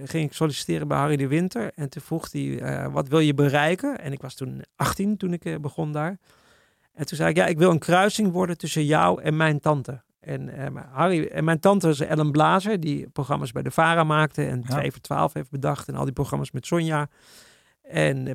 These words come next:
Speaker 1: Per Seconde Wijzer en, nou ja, en heel veel programma's heeft gemaakt. En Harry was, eh, veel commerciëler en een pro-, een van de eerste producenten. En,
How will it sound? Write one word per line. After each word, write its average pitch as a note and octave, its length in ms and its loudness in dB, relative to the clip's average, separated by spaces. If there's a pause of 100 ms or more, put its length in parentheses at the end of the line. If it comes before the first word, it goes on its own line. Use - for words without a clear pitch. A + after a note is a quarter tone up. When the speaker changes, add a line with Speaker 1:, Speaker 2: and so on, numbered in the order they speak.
Speaker 1:
Per C#3+ 120 -4
Seconde C3 340 -6
Wijzer D3+ 380 0
en, C#3+ 60 -4
nou C3 140 -2
ja, B2 60 -12
en C3 100 -8
heel C#3 180 2
veel C#3 280 -4
programma's D3+ 340 -8
heeft C#3+ 140 -10
gemaakt. C3 340 -8
En C#3+ 120 -4
Harry D#3+ 260 2
was, D3 200 0
eh, C#3 380 -6
veel D3 160 -2
commerciëler D3+ 600 4
en C#3 80 -2
een C#3 80 -4
pro-, - 220 -6
een D3 180 -2
van D3 100 -4
de D3+ 60 -2
eerste C#3 220 -6
producenten. C3+ 760 -2
En, B2+ 320 -8